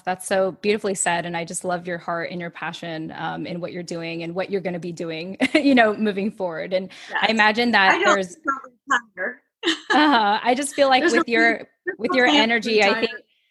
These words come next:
Speaker 1: I think with your energy, people are really, I mean, I could tell that, um, people are gonna enjoy listening to you, um,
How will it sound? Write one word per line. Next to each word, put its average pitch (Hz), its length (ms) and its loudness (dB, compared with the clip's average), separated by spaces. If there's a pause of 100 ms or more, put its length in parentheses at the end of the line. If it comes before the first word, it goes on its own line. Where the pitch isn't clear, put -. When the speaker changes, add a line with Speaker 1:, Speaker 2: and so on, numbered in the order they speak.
(120)
Speaker 1:
I 269 60 4
think 302 120 2
with 320 120 0
your 285 120 6
energy, 240 360 2
people 220 280 0
are 196 140 4
really, 202 320 2
I 202 80 2
mean, 208 140 0
I 208 160 2
could 220 160 2
tell 196 160 4
that, 175 380 4
um, 170 280 0
people 190 260 2
are 165 60 0
gonna 170 160 2
enjoy 160 460 4
listening 175 440 2
to 180 100 -2
you, 190 380 0
um, 170 420 2